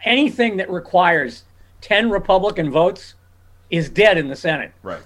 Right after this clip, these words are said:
Speaker 1: Because you can't count to me, I mean, count me ten Republicans who would be on board with any of this.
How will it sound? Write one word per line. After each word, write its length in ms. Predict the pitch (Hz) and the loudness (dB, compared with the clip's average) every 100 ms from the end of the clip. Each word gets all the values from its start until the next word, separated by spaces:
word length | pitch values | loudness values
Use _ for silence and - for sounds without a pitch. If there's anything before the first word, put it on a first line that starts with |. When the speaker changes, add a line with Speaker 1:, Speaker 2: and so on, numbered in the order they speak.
| _ | _
Speaker 1:
Because 280 | 165 180 165 | -2 -2 0
you 120 | 262 | -2
can't 320 | 254 247 185 | 0 0 0
count 300 | - 214 233 - | 0 0 -2 -6
to 60 | |
me, 140 | 156 - | -8 -6
I 20 | |
mean, 260 | 175 160 - - - - _ - _ _ - | -4 -4 -8 -20 -20 -20 _ -20 _ _ -6
count 300 | - 277 339 | 0 2 2
me 180 | 302 269 | 0 0
ten 260 | 233 233 214 | 2 0 0
Republicans 640 | 185 196 175 170 143 135 | 2 2 2 0 -6 -6
who 100 | 160 | -6
would 120 | 151 | -4
be 120 | 147 151 | -4 -4
on 180 | 143 | -4
board 260 | 127 156 135 | -4 -4 -4
with 120 | 127 | -8
any 240 | 139 135 107 | -10 -10 -12
of 80 | |
this. 200 | 92 - | -14 -16